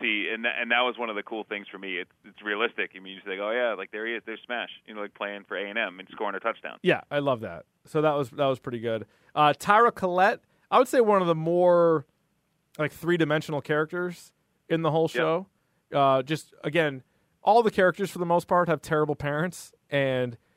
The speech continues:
Speaker 2: you know, she does not have a father, her, and her mom is kind of a mess, and so she has to kind of, you know, work, work on her. Oh, one thing, again, why you would think Tyra was, like, a senior or at least a junior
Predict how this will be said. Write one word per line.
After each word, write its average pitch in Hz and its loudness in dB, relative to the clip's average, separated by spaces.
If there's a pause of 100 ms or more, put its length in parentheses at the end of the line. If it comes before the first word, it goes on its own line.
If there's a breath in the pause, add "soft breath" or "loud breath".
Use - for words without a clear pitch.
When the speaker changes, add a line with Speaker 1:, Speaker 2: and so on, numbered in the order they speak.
(220)
Speaker 2:
you 156 -2
know, 139 4
she 180 -2
does 151 2
not 156 4
have 156 4
a 139 -2
father, 135 2
her, 127 -2
and 131 -4
her 113 -2
mom 147 4
is 135 -8
kind 143 -2
of 131 0
a 131 -2
mess, 123 -6
and 120 -14
so 123 -2
she 139 -4
has 131 -2
to 117 -2 (600)
kind 135 2
of, 117 -2 (180)
you 120 -6
know, 101 -8
work, 123 -2 (100)
work 127 -4
on 117 0
her. 117 -2
Oh, 180 8
one 196 4
thing, 185 -2 (840)
again, 165 4
why 151 4
you 190 0
would 170 -2
think 165 -4
Tyra 151 2
was, 135 -2
like, 123 -2
a 117 -4
senior 202 -10
or 127 2
at 117 -6
least 156 -2
a 131 -4
junior 151 -8